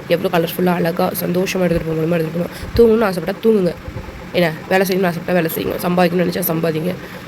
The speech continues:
திருப்தியா சாப்பிடுங்க. சாப்பிட்றது தாங்க இருக்கு. சாப்பாடை வந்து நம்ம எதுக்காகவும் வந்து வயிறை வந்து இந்த, அந்த அரை ஜான் பவுத்துக்கு தான் வந்து போராடுறோம் உலகத்துல. அதுக்கு மிஞ்சி எதுவுமே கிடையாது. சரி, ஒரு மனுஷனுக்கு,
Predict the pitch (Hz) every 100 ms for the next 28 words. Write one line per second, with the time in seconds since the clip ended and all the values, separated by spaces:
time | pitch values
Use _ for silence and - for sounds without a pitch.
0 | - - 180 170 165 160 180 170 - -
1 | - 180 190 - 180 175 - 196 190 170
2 | 180 185 - - - - 208 180 180 180
3 | 165 165 - - - - 214 208 226 196
4 | 185 202 180 175 196 185 190 175 175 175
5 | 165 175 - - 170 165 160 - 175 170
6 | 170 185 185 180 196 214 208 190 185 180
7 | 175 180 175 - - - 180 - - 185
8 | 190 196 214 185 185 170 - - - -
9 | - - - 175 170 165 185 202 202 175
10 | 180